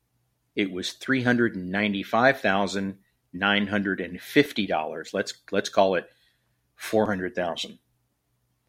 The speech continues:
That's an increase of three thousand percent from two thousand, March two thousand fifteen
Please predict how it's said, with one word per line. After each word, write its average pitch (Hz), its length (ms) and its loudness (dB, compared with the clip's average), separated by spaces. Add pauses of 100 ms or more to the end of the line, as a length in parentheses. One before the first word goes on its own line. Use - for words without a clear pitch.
(420)
That's 107 260 2
an 131 100 8
increase 123 500 4
of 95 140 0
three 117 280 -2
thousand 113 600 2
percent 98 560 -4 (2000)
from 90 240 -8
two 107 200 0
thousand, 104 440 2
March 101 260 -2
two 123 120 -4
thousand 117 340 2
fifteen 104 580 -2